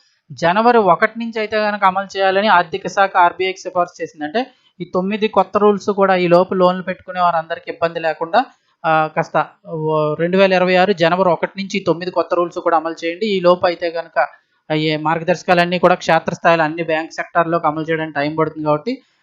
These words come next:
రెండు వేల ఇరవై ఆరు జనవరి ఒకటి నుంచి అయితే కనుక అన్ని బ్యాంకులకి ఈ rules and regulations పెట్టి అక్కడి నుంచి అయితే కనుక స్టార్ట్ చేయమని కేంద్రం అయితే సిఫార్సు చేస్తుంది ఆర్బీఐకి. మరి దీనిపై ఆర్బీఐ ఏ నిర్ణయం తీసుకుంటుంది ఏంటి అనేది అయితే తెలియాల్సింది. ఓవరాల్గా చూస్తే రెండు లక్షల లోపు లోన్లు పెట్టుకునే వారందరికీ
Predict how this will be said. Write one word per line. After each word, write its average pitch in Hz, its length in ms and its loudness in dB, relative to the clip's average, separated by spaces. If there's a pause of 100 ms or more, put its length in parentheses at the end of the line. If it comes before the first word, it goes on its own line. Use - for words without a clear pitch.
(120)
రెండు 156 160 -2
వేల 165 160 2
ఇరవై 160 280 2
ఆరు 160 240 2
జనవరి 151 320 0
ఒకటి 143 260 -2
నుంచి 160 180 -6
అయితే 151 200 -6
కనుక 156 220 -10
అన్ని 147 200 -4
బ్యాంకులకి 147 500 -8
ఈ 139 460 -16 (200)
rules 139 240 -6
and 143 120 -8
regulations 143 340 -10 (100)
పెట్టి 156 180 -8 (440)
అక్కడి 151 220 -4
నుంచి 160 180 -4
అయితే 165 220 0
కనుక 156 180 -6
స్టార్ట్ 139 340 0
చేయమని 147 220 -4
కేంద్రం 143 380 -2
అయితే 143 200 -4
సిఫార్సు 147 440 -4
చేస్తుంది 151 420 -4 (140)
ఆర్బీఐకి. 143 520 -2 (340)
మరి 147 80 -8
దీనిపై 156 220 -2
ఆర్బీఐ 156 380 2
ఏ 151 80 0
నిర్ణయం 151 360 -2
తీసుకుంటుంది 143 600 -8
ఏంటి 139 180 -12
అనేది 139 180 -10
అయితే 139 180 -8
తెలియాల్సింది. 139 560 -4
ఓవరాల్గా 196 400 6
చూస్తే 202 280 -4
రెండు 185 200 -4
లక్షల 180 280 -6
లోపు 175 220 0
లోన్లు 165 240 -2
పెట్టుకునే 160 340 -6
వారందరికీ 156 560 -6